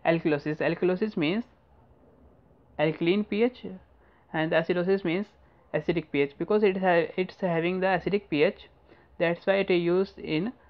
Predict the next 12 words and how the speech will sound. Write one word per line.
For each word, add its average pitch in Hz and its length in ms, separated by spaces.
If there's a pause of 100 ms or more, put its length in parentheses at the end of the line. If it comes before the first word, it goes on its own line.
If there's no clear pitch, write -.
(160)
metabolic 160 680 (140)
alkalosis, 139 540 (480)
means 180 200
to, 202 320 (160)
uh, 156 160 (120)
treat 170 260
the, 233 220 (420)
uh, 165 240 (260)
alkaline। 180 520 (760)
We 165 120
have 175 220
to 190 140